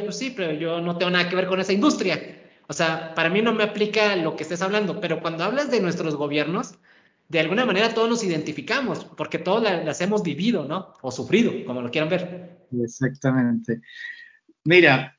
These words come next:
Speaker 2: el, eh, ahí le estoy compartiendo el enlace de, del documento que, que acaba de sacar cepal y que habla de esto, ¿no? Y habla explícitamente de los modelos de arquitectura y cómo ir, ir conceptualizando, eh, al, al Estado y a los gobiernos.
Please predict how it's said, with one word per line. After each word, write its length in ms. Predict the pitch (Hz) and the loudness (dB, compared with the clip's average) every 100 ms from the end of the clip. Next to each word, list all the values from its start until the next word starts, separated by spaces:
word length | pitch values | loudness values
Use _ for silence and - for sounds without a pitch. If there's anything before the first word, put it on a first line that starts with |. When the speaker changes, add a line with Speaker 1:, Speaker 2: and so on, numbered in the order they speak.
| - | 4
Speaker 2:
el, 340 | 156 147 147 | 8 10 10
eh, 460 | 143 139 135 135 - | 10 8 8 8 4
ahí 160 | 147 151 | 2 4
le 140 | 170 | 6
estoy 180 | 160 170 | 6 4
compartiendo 540 | 165 143 143 156 151 | 4 2 2 0 2
el 60 | 156 | 4
enlace 460 | 147 143 151 - 156 | 4 4 4 4 4
de, 300 | 139 127 120 123 - - | 6 4 0 -8 -14 -8
del 520 | 135 123 120 120 117 | -4 -2 -2 -4 -2
documento 640 | 120 123 131 135 - 151 | -2 2 2 2 0 -2
que, 260 | 123 110 113 | 0 0 -2
que 160 | 120 | 0
acaba 420 | 117 117 127 131 | 2 2 2 2
de 60 | 139 | 2
sacar 300 | 139 139 123 | 0 -2 -2
cepal 480 | - 143 127 131 - | -2 -2 0 0 -4
y 120 | 127 | -12
que 340 | - 123 113 110 107 _ - | -6 -2 -2 -4 -10 _ 0
habla 320 | 139 139 113 | 4 6 6
de 140 | 113 | 2
esto, 340 | 120 - 113 107 | 0 -4 -8 -4
¿no? 220 | 113 123 | -2 0
Y 120 | 120 | 0
habla 220 | 120 135 | 0 0
explícitamente 880 | 131 - 143 143 139 135 123 123 120 123 | 0 2 4 4 2 2 4 4 2 0
de 100 | 120 | 0
los 100 | 120 | -2
modelos 380 | 117 117 127 | -2 0 0
de 80 | 120 | -2
arquitectura 640 | 117 - 117 110 127 135 123 | -4 -10 -18 -4 0 2 2
y 100 | 117 | -2
cómo 380 | 123 123 123 123 | -4 -2 2 2
ir, 240 | 123 120 139 - | 0 -4 -12 -6
ir 160 | 135 | -2
conceptualizando, 920 | 143 143 123 - 117 - 131 131 135 - - - - - _ - | 0 0 -2 -2 -2 0 2 2 0 -4 -18 -20 -20 -20 _ -4
eh, 260 | 135 123 - | 0 0 0
al, 220 | 127 120 | -2 -2
al 140 | 131 120 | 0 -2
Estado 460 | 120 139 131 139 | 0 2 4 6
y 100 | 139 | 6
a 60 | 123 | 4
los 100 | 120 | 2
gobiernos. 560 | 123 135 120 117 117 | 4 6 6 2 -6